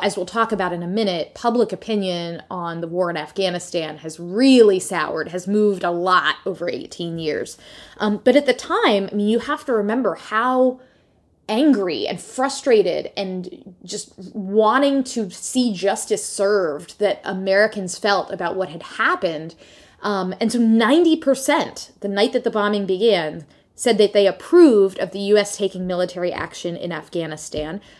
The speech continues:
Ninety-two percent said they approved of the way Bush was handling the campaign against terrorism. And then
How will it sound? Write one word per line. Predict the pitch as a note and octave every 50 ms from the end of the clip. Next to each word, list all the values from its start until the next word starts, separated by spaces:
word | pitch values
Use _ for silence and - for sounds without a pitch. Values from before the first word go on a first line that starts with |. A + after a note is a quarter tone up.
| _
Ninety-two | - G#3 G#3+ A#3 B3 A3+ A#3+ A#3 - - - D4 D#4 E4+ E4
percent | - D#4+ C4+ - - G#3 E3+ E3+ F#3+ G#3 - -
said | - G#3+ G3
they | F#3 F#3+ -
approved | - - - - A#3+ A3+ A3+ A3+ G3+ G#3
of | G3
the | F#3+ G3
way | F#3 F#3+ F3+ F3+ F3+ E3+ - -
Bush | - F3 G3+ G3+ G3+ - -
was | G3+ F#3
handling | - - - F#3+ F#3+ F#3+ F#3+ F#3 F3+ F3+
the | F#3 F3+
campaign | - - F#3 E3+ E3 - F#3+ F3+ F3+ E3+
against | E3+ E3+ E3 E3+ D#3 D#3+ - - - -
terrorism. | - - A#3 A#3 A3+ G3+ F3+ E3 E3+ E3+ D#3+ D#3+ F3 - - - - - - - - - -
And | C#4 D4+ D#4+
then | F#4 B4